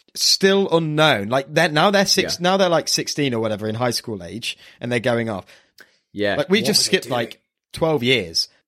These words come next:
Speaker 1: Do they know who each other are
Speaker 2: Mm.
Speaker 1: yet? And I'm assuming not, because the audience wants to see that. The audience wants to see that reveal. So I'm assuming they still don't know who that other person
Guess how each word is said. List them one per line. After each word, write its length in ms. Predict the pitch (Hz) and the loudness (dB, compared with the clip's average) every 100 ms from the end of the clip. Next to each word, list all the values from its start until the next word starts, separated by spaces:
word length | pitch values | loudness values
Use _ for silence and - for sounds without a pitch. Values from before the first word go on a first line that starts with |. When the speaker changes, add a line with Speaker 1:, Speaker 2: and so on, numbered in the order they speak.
| - | -2
Speaker 1:
Do 300 | 170 214 220 | 2 2 2
they 260 | 196 190 180 | 2 2 2
know 540 | 160 165 101 95 143 90 | 0 0 0 -6 -10 -10
who 120 | - 147 | 0 2
each 220 | 143 110 | 2 0
other 160 | 160 | 0
are 160 | 220 254 | 2 2
Speaker 2:
Mm. 40 | 120 | 0
Speaker 1:
yet? 220 | 85 - _ - | -2 -10 _ -4
And 100 | 175 | 0
I'm 140 | 196 | 2
assuming 420 | 196 196 247 156 147 | 2 0 0 0 2
not, 280 | 180 101 | 2 2
because 280 | 131 117 147 | -4 -2 -2
the 220 | 139 151 | 2 0
audience 420 | 170 196 160 127 131 | 4 2 2 -2 0
wants 240 | 139 123 | -2 -2
to 80 | 120 | -6
see 240 | - 190 | 0 0
that. 240 | 131 85 78 _ - - | 0 -6 -14 _ -20 -6
The 80 | 151 | 0
audience 280 | 196 165 143 | 4 2 2
wants 160 | 151 | -2
to 60 | - | 0
see 140 | - | -2
that 160 | 127 113 | 0 -2
reveal. 420 | 110 139 123 80 - - | 0 0 0 -2 -18 -10
So 100 | - | -2
I'm 60 | 160 | 0
assuming 400 | 147 233 196 120 | 0 0 0 0
they 100 | 117 | 0
still 280 | - 190 165 | 0 0 0
don't 200 | 135 135 | 0 0
know 240 | 147 117 - - - | 0 0 -4 -14 0
who 140 | 151 | 2
that 120 | 139 | 2
other 180 | 127 123 | 2 -2
person 460 | 117 123 110 117 | 0 -4 -4 -6